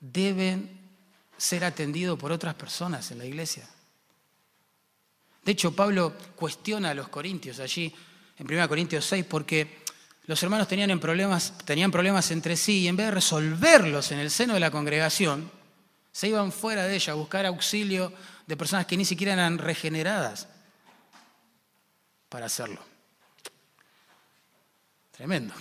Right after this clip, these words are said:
Y es por esta misma razón que el Señor, en un pasaje similar al que acabo de leer, en Mateo dieciocho, quince al dieciocho, dijo lo siguiente: "Si tu hermano peca contra ti,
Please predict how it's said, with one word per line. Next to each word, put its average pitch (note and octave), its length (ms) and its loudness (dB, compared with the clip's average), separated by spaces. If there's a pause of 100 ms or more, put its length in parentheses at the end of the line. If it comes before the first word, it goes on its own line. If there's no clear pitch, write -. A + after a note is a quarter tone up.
(580)
Y F#3+ 80 8
es B3+ 60 6
por B3 200 10
esta C#4+ 220 6
misma C#4+ 260 6
razón C4+ 600 0 (240)
que G3 100 4
el G3 80 4
Señor, G#3 360 6
en F#3 80 6
un A3 120 8
pasaje G#3 400 4
similar F#3 440 6
al D#3+ 80 4
que E3 80 0
acabo F3 260 4
de E3 60 6
leer, E3+ 200 4
en D3+ 60 4
Mateo D3 300 2
dieciocho, E3+ 600 2 (320)
quince G#3 360 2
al D#3+ 100 2
dieciocho, D#3 600 4
dijo G3+ 280 8
lo F3+ 100 6
siguiente: C#3+ 560 2 (460)
"Si G#3 180 2
tu F#3+ 100 6
hermano B3+ 400 10
peca B3+ 300 8
contra F#3+ 400 8
ti, - 800 4